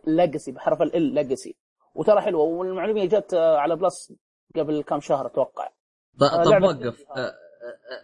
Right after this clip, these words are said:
Speaker 2: آه، عشان، عشان زي ما تقول إيش، ت-، توضح الاختلاف وتوضح الفرق. آه، روج ليجاسي إحنا عرفناها إنها هي لعبة بلاتفورم ولا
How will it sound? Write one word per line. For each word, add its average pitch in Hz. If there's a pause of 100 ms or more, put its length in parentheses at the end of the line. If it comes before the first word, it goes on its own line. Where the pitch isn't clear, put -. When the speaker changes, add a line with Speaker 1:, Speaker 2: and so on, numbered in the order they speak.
Speaker 2:
آه، 117
عشان، 165
عشان 131
زي 123
ما 131
تقول 127
إيش، 139
ت-، -
توضح 131
الاختلاف 113
وتوضح 117
الفرق. 113
آه، -
روج 185
ليجاسي 190
إحنا 165
عرفناها 127
إنها 117
هي 139
لعبة 143
بلاتفورم 139
ولا 123